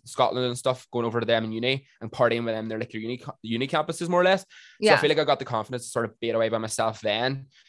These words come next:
Speaker 1: and I think because I hated it that much, uh, where I'm from, I just wanted away. Like, I just
Speaker 2: Yeah.
Speaker 1: needed to get away, and I think I just was like, "I'd rather be away than even be here," 'cause I was just so unhappy here,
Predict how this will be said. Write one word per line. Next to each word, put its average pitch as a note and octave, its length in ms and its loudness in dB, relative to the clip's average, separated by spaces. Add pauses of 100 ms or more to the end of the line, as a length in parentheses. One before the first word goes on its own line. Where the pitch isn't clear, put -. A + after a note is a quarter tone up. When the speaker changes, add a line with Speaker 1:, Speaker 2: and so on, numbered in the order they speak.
(160)
Speaker 1:
and A#2 380 2
I A#2+ 60 -6
think C#3 240 -4
because D#3 240 0
I - 40 0
hated A2+ 340 -2
it G#2+ 100 -6
that G#2+ 160 0
much, A2 440 -6 (440)
uh, A#2+ 60 2
where A#2 160 2
I'm A2+ 100 2
from, A2+ 280 0
I A2 80 -2
just G#2+ 180 -10 (140)
wanted G#2+ 420 -4
away. G#2 300 -2
Like, G#2+ 160 -2 (180)
I G3+ 60 -2
just - 0 -
Speaker 2:
Yeah. E3+ 200 6
Speaker 1:
needed G#2 220 -6
to G#2+ 80 -6
get G#2+ 100 -4
away, G#2 360 -2
and G#2 360 -8 (400)
I - 100 -6
think B2 160 0
I A#2+ 40 2
just G#2+ 220 -12
was G2+ 100 -10
like, G#2 220 -2
"I'd G#2 100 -6
rather A2 240 0
be G#2+ 80 -6
away G#2 220 -4
than G#2+ 100 -6
even G2+ 160 -6
be G2+ 160 -6
here," G#2 240 -6
'cause - 140 -6
I - 20 -2
was G#2+ 120 -6
just A2+ 120 -10
so G#2+ 140 -4
unhappy G#2+ 320 -6
here, B2 240 -4